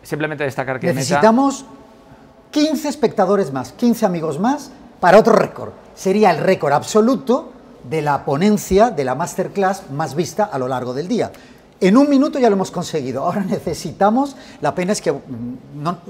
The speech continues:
Speaker 2: nos están viendo ustedes, no nos pueden ayudar, pero no se vayan, no se vayan hasta que terminemos. Queda poco, porque si se van,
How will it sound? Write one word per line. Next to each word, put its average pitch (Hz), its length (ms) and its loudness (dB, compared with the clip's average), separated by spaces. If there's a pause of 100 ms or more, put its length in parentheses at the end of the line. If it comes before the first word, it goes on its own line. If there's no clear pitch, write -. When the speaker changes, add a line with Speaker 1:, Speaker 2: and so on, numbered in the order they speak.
(140)
Speaker 2:
nos 143 220 -8
están 156 240 -4
viendo 147 300 -2
ustedes, 185 420 -2 (160)
no 160 100 -6
nos 160 120 -4
pueden 143 200 -2
ayudar, 143 280 -4
pero 147 120 -6
no - 80 -8
se 143 120 -8
vayan, 190 320 -4 (180)
no 151 80 -10
se 214 140 -4
vayan 247 240 -2
hasta 175 240 -8
que 151 80 -4
terminemos. 160 600 -4 (220)
Queda 180 340 -2
poco, 135 360 -4 (440)
porque 131 300 -6
si 120 100 -10
se 147 140 -4
van, 190 320 0